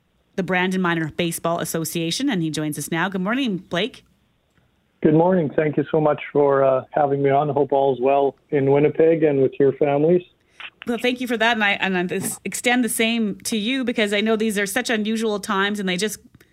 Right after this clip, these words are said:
Speaker 1: got more <laughs> unusual and maybe concerning, depending on how you're thinking about it, for folks in yours area, Blake. So walk us through what led you to the decision to, uh, basically wrap up the season.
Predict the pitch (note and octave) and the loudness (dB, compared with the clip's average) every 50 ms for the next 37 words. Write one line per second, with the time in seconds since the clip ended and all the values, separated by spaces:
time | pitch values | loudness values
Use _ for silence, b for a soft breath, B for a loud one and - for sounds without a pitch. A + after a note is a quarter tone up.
0 | b b b _ _ - G3 G3+ A3 - _ - A3 A3 C#4 D4+ C4+ C4+ C4 A#3 | b b b _ _ -4 -4 -4 -4 -4 _ -4 -2 0 2 2 2 2 2 0
1 | A3+ A3 G#3+ G#3+ A3 G#3 G#3+ G#3 G#3 G3+ F#3+ F3 F#3+ F#3+ F#3+ G3+ G3 G3 G3 - | 2 2 2 0 -2 -2 -2 -2 -2 -2 0 0 0 0 0 -2 -4 -6 -6 -6
2 | G#3 F#3 - A3 G3 G3+ A3 A#3 A3 - G#3+ G3+ G3+ G3+ F#3+ F#3 F#3 F#3 F#3+ F#3 | -6 -4 -2 -2 -2 -2 -2 -4 -4 -4 -4 -4 -4 -2 -2 -2 -2 -2 -2 -2
3 | F3 F3+ F3 G3+ G3+ F#3+ A3 G#3+ G3 F#3 F3+ F3 F3+ E3 - B B B B B | -4 -4 -6 -6 -6 -6 -4 -4 -2 -2 -2 -2 -2 -4 -6 B B B B B
4 | B B G3+ G3 A3+ A3 G#3 G#3+ - G#3 G3+ G3 G3+ A3 A#3+ A#3+ G#3 - F3 F3 | B B -6 -2 -2 -2 -2 -2 -4 -4 -2 0 0 0 -2 -2 -2 0 0 0
5 | F3 F3 E3+ D#3 E3+ F3 F3+ G#3+ A3 - - - G3 F#3+ F#3+ B B B B B | 0 -2 -2 -2 -2 -2 -2 -2 -4 -4 -2 -2 -2 -2 -2 B B B B B
6 | B B B B B B B B B - A#3 B3+ C#4 - D4+ - - C#4+ D4 C4 | B B B B B B B B B 0 2 2 2 0 -2 -2 -2 -2 0 0
7 | C4 C4 - A#3 B3 A3 A#3 B3+ A3+ B3 B3 G#3+ G#3 G#3+ G3+ G#3+ G#3 - C4 C4+ | 0 0 0 0 -2 0 -2 -2 -2 -2 -2 -2 -2 -4 -4 -4 -2 -2 -2 -2
8 | C4 A3+ A3+ G3 G3+ G#3 F#3+ - - B3 A3+ A3 G#3+ G#3+ G#3+ G#3 G#3 G3+ G3 G3 | -2 0 -2 -2 -2 -2 -4 -4 -2 -2 0 0 0 0 -2 0 0 0 0 0
9 | G3 G#3 G#3 G#3+ - - B3 - A#3 G#3+ G3+ G#3 G#3+ G#3 A#3+ A#3 - - A3 - | 0 0 -2 -2 -2 -4 -4 -4 -2 0 0 0 0 0 -2 -4 -4 -6 -6 -4
10 | - B3 B3+ D#4 C#4+ F#3+ D#3+ D3 D#3 D#3+ | -4 -4 -4 -4 -4 -4 -6 -4 -6 -8